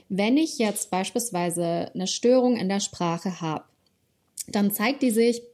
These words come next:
beispielsweise, wenn wir das einmal noch mal kurz im, im schnellen Durchlauf durchgehen, darin, das Kind fängt zu spät an, mit dem Zeigefinger auf etwas zu zeigen oder tendenziell hat es eher die ganze Hand und zeigt darauf. Dann ist der Wortschatz viel zu klein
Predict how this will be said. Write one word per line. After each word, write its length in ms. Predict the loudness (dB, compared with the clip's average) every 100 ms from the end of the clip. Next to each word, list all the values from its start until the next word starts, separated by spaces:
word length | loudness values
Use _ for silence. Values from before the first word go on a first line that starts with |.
| -4
beispielsweise, 680 | 0 2 0 0 0 2 0
wenn 160 | 0
wir 80 | -2
das 140 | -4
einmal 180 | -4 -2
noch 60 | -2
mal 100 | -2
kurz 240 | -2 -4
im, 260 | -2 -2 -2
im 140 | 0
schnellen 520 | 0 2 4 4 6
Durchlauf 420 | 6 4 2 -4 0
durchgehen, 640 | 2 2 2 4 4 2 -4 _ -4
darin, 440 | 0 2 2 -2
das 140 | -4
Kind 300 | -4 -2 0
fängt 440 | -2 -4 -2 -4 -6 _ _ -12
zu 120 | -10
spät 500 | -4 0 2 0 -2
an, 300 | -4 -4 -4
mit 120 | -4
dem 120 | -6
Zeigefinger 640 | -4 -2 -2 -4 -4 -4 -4
auf 80 | -6
etwas 300 | -8 -8 -10
zu 100 | -12
zeigen 420 | -8 -6 -4 -6
oder 400 | -4 -4 -4 -4
tendenziell 500 | -8 -10 -8 -8 -8
hat 140 | -8
es 100 | -10
eher 200 | -6 -6
die 80 | -4
ganze 340 | -2 -2 -2 -6
Hand 160 | -6
und 120 | -6 -8
zeigt 260 | -10 -10
darauf. 340 | -12 -12 -14 -16 -20 -20 _ _ 0
Dann 280 | 4 4
ist 200 | 2 0
der 140 | -4 -2
Wortschatz 480 | 0 0 -2 -6 -2
viel 220 | 0 0
zu 160 | -2
klein 720 | -6 -2 0 2 4 4 2